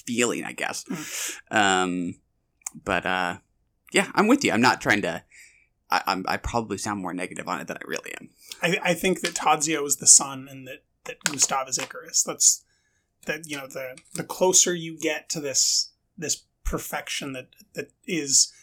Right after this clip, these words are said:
Speaker 2: in your head, understanding the, the more, right? Because he literally is changing himself to try to make himself feel younger. The, the further
Speaker 1: Mm-hmm.
Speaker 2: away he gets, you know, he becomes obsessed with the with this ideal, and in so doing,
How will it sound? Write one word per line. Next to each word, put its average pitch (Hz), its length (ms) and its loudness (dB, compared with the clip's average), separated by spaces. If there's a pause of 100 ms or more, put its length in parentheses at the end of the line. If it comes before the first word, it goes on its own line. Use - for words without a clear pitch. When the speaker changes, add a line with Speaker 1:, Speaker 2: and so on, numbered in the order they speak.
(520)
Speaker 2:
in 208 160 6
your 156 140 4
head, 165 340 2
understanding 143 880 0
the, 131 360 -6 (220)
the 143 120 -2
more, 139 560 -6 (400)
right? 156 160 0
Because 160 220 2
he 170 120 0
literally 156 440 2
is 131 100 -8
changing 143 340 -4
himself 135 360 -2
to - 60 -16
try - 140 -8
to 139 80 -8
make 135 120 -12
himself 139 320 -2
feel 131 200 -10
younger. 135 340 -8
The, 135 240 -8
the 147 120 -10
further 156 500 -4 (360)
Speaker 1:
Mm-hmm. 117 140 10
Speaker 2:
away 98 200 6
he - 80 0
gets, 143 320 0
you 160 120 0
know, 143 80 -2
he - 120 -4
becomes 160 320 0
obsessed 156 460 6
with 139 160 -8
the 139 180 -4 (340)
with 160 180 -2
this 143 220 6
ideal, 151 760 -2
and 147 380 -4
in 180 160 0
so 143 240 6
doing, 139 560 -6